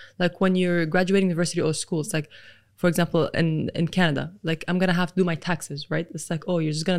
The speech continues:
discover taxes," or like, how to take care of something, or like, finances, like, how you're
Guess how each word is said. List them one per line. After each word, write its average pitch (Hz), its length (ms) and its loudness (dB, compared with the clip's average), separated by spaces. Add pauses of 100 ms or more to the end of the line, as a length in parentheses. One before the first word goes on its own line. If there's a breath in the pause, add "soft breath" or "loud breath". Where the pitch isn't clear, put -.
discover 165 260 -4
taxes," 156 520 -6 (340)
or 175 80 0
like, 170 200 0
how 185 200 4
to 175 140 2
take 175 220 -4
care 180 120 0
of 165 80 0
something, 156 320 -2
or 151 60 -2
like, 151 180 -2
finances, 160 520 0
like, 147 120 -6
how 165 100 -6
you're 165 40 0